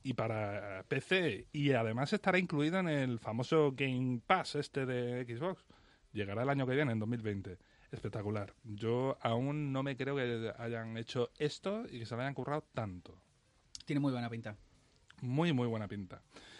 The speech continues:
Speaker 1: Bueno, pues yo creo que
Speaker 2: Deja que me apetece hablar. Os ha-, ha-, ¿hablamos de multiplayer chiquititos, por ejemplo?
Speaker 1: ¿De los multiplayer chiquititos? Venga, los multiplayer
Speaker 2: Una
Speaker 1: chiquititos.
Speaker 2: píldora chiquitilla.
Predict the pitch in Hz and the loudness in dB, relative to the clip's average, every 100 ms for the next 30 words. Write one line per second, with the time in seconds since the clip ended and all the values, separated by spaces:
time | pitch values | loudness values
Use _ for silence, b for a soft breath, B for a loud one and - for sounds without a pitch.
0 | B B - 151 196 160 143 139 135 131 | B B 4 6 8 8 6 6 4 4
1 | 139 143 151 160 165 165 165 165 165 156 | 4 4 4 6 6 6 4 4 4 6
2 | 156 151 143 127 110 113 127 117 135 127 | 4 2 0 -2 -2 -2 0 0 -2 -2
3 | 135 143 143 160 165 165 165 151 156 151 | -2 0 0 2 2 2 0 0 0 0
4 | 147 143 156 156 151 143 147 156 196 254 | 0 2 4 4 4 2 -2 -2 0 0
5 | - - _ 139 143 185 240 285 - - | 0 -10 _ -4 -2 0 0 -2 -6 0
6 | 151 151 151 147 156 190 190 214 202 220 | 4 6 4 2 0 2 2 -2 -2 2
7 | 233 196 - 127 117 107 120 131 131 143 | 2 2 -2 0 0 0 2 2 2 4
8 | 156 151 151 135 127 - 101 139 - 135 | 4 2 -2 0 2 2 2 2 0 -4
9 | 160 185 | -4 -4